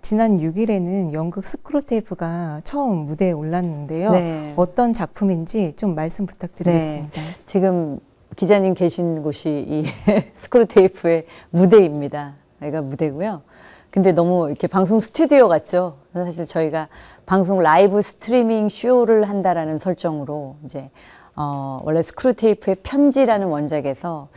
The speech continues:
Speaker 2: 요즘 청년과 젊은 세대들 편지에는 잘 익숙하지 않잖아요. 그래서 저희가 편지 대신에 어떤 유튜브 촬영을 하는 이렇게 라이브 스트리밍 무대로 꾸며봤고요. <laughs> 거기서 오늘 인터뷰를 하니까 저도 되게 굉장히 기분이 새로운데요.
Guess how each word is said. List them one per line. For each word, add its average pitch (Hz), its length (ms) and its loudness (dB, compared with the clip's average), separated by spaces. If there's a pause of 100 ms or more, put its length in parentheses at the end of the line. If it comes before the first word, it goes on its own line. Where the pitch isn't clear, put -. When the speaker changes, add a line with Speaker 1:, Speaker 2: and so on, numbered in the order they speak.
(380)
Speaker 2:
요즘 175 260 0
청년과 254 640 0
젊은 180 300 0
세대들 160 380 -2
편지에는 294 580 0
잘 165 180 -4
익숙하지 139 420 -10
않잖아요. 143 580 -12
그래서 135 240 -18
저희가 147 360 -8 (340)
편지 269 280 2
대신에 196 360 0
어떤 165 280 -2
유튜브 208 360 -2
촬영을 254 400 -4
하는 196 240 -2
이렇게 143 260 -4
라이브 143 340 -2
스트리밍 185 640 -4
무대로 151 380 2
꾸며봤고요. 175 760 -4 (200)
<laughs> - 180 -18
거기서 202 320 4
오늘 170 260 0 (320)
인터뷰를 175 460 -2
하니까 180 280 -2
저도 147 300 -8 (140)
되게 151 240 -18
굉장히 156 280 -4
기분이 160 360 -6
새로운데요. 180 640 -8